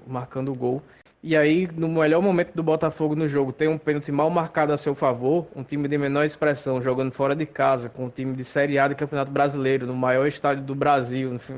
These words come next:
palco de duas Copas do Mundo. Aí você desestabiliza e não tem como manter as emoções, é,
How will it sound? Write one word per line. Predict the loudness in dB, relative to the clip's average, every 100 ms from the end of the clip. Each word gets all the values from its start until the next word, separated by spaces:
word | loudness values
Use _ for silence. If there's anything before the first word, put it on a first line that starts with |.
| -12 0
palco | 2 2
de | -6
duas | -2 -2
Copas | -2 -2 -2
do | -2
Mundo. | -2 -2 -6 -20 -20 _ _ _ -2
Aí | 2
você | 2 0 -2
desestabiliza | -2 -4 0 0 2 2 0 -2
e |
não | -4
tem | -2 -4
como | 0 -2 -2 -6 -12 -20 _ -2
manter | 2 2 2 2
as | 2 2
emoções, | 0 0 -2 -4 -2 -2 -2
é, | -2 -2